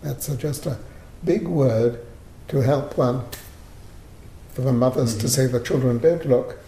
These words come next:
Speaker 1: he's mad." The persons, and in the old days, that led to the work I did on the Marasad. They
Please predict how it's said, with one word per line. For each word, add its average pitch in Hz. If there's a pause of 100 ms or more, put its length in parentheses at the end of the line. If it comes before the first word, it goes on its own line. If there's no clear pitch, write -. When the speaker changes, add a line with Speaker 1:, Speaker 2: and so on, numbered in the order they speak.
(100)
Speaker 1:
he's 131
mad." 110 (1000)
The -
persons, 139 (480)
and 127
in 123
the 110
old 135
days, - (920)
that -
led 117
to 107
the 107
work 113
I 123
did 110
on 110
the 110
Marasad. 113 (840)
They 120